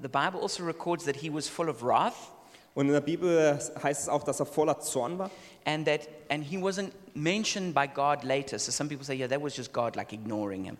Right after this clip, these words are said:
Speaker 2: Und dass er später nicht mehr erwähnt wird, also dass Gott vielleicht ihn einfach ignoriert hat.
Speaker 1: So maybe he, he's a little bit of a more complicated character to understand.
Speaker 2: Also sein Charakter zu verstehen ist ein bisschen schwieriger.
Speaker 1: I think I lean on the side of, I think he was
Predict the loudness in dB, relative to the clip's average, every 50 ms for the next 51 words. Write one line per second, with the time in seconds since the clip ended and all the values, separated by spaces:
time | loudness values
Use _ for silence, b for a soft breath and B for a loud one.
0 | -16 B B B 6 8 8 8 6 4 2 2 2 0 2 0 0 0 4 4
1 | 4 4 4 6 6 6 8 8 6 6 4 4 2 2 0 0 2 4 4 4
2 | 4 4 4 4 4 2 0 0 2 4 4 4 4 2 2 2 2 2 2 2
3 | 2 0 0 -2 -2 0 0 0 0 0 0 -2 -2 -2 -2 -2 -6 -6 -4 -2
4 | 2 4 4 2 2 0 -8 -8 -10 -10 -6 -2 0 0 0 0 -2 -4 -6 -6
5 | -8 -6 -6 -8 -6 -6 -4 -4 -2 -2 -2 -2 0 0 -2 -2 -2 -2 0 0
6 | 0 0 0 0 -2 0 0 -2 -2 -2 -2 -4 -2 -2 -2 0 -2 -4 -6 -6
7 | -4 -2 -2 -2 -2 -4 -4 -4 -4 -4 -6 -8 -6 -4 -4 -2 -2 -2 -4 -4
8 | -6 -4 -2 -2 0 0 0 -2 -4 -6 -10 -16 -10 -4 -2 -2 0 0 0 2
9 | 4 4 4 4 2 2 2 2 0 -2 -6 -8 -4 0 0 0 2 2 2 2
10 | 2 2 0 0 -2 -2 0 0 -2 -2 -2 0 2 4 4 4 2 0 -4 -10
11 | -14 -10 -4 -4 -2 0 0 0 0 0 0 2 2 2 2 2 2 2 2 0
12 | 0 2 2 2 2 2 0 -2 -2 -2 -4 -4 -4 -4 -4 -4 -4 -4 -2 -2
13 | -2 -4 -6